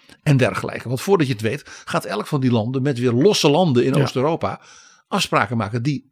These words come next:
Speaker 1: natuurlijk elkaar in de weg gaan
Speaker 2: Ja,
Speaker 1: zitten.
Speaker 2: maar daar zat dus ook een top Duitser bij die in feite namens Duitse regering, namens Olaf Scholz,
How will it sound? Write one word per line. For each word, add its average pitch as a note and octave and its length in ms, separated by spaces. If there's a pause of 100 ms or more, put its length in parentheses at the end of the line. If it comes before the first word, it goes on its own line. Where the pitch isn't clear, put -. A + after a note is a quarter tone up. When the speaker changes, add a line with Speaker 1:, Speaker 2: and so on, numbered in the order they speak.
(120)
Speaker 1:
natuurlijk B2+ 640 (260)
elkaar B2 420
in C#3 80
de B2 60
weg C3 140
gaan D#3+ 80
Speaker 2:
Ja, C3+ 60
Speaker 1:
zitten. G2 220
Speaker 2:
maar D#3 100
daar D3 100
zat D#3 140
dus D#3 80
ook D#3 120
een D#3+ 220 (160)
top - 260 (400)
Duitser D3+ 680
bij C3+ 400 (120)
die C#3 260
in B2 80
feite D3 300
namens C3 540 (360)
Duitse C3+ 300
regering, C#3 260
namens C3 500
Olaf C3+ 240
Scholz, - 500